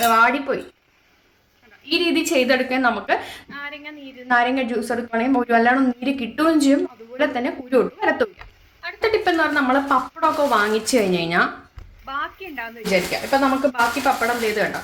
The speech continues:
ഇങ്ങനെ കിടക്കും അല്ലേ? അപ്പം അത് നോക്കിക്കേ, തുറന്ന് കുറച്ചിങ്ങനെ ഓപ്പൺ ആക്കിയിട്ടുണ്ടാവും. അപ്പം അങ്ങനെയുള്ള പപ്പടം ദേ നമ്മൾ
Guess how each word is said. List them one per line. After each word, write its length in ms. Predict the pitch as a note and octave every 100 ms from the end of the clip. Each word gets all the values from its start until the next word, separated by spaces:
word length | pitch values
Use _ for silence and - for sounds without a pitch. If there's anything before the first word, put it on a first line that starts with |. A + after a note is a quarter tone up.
| -
ഇങ്ങനെ 180 | A#3+ B3+ -
കിടക്കും 320 | G#3+ F#3 F3+ F#3
അല്ലേ? 140 | A#3+ D#3+ - - -
അപ്പം 140 | - C#4+
അത് 80 | C#4+
നോക്കിക്കേ, 360 | C4+ B3+ - B3 A#3 _ _ - A#3+
തുറന്ന് 320 | A3+ A3 B3 - C#4 _ _
കുറച്ചിങ്ങനെ 520 | C4 C4+ - C#4+ B3+ A#3+ A#3
ഓപ്പൺ 300 | A#3 A#3 C4
ആക്കിയിട്ടുണ്ടാവും. 560 | A#3 A3 A3 F#3 D3+ - - - - - - - - - - -
അപ്പം 140 | D#4+ D4+ C#4+
അങ്ങനെയുള്ള 360 | E4+ F#4+ F4 E4+
പപ്പടം 260 | C4+ B3+ B3+
ദേ 80 | A#3 B3+
നമ്മൾ 140 | A3+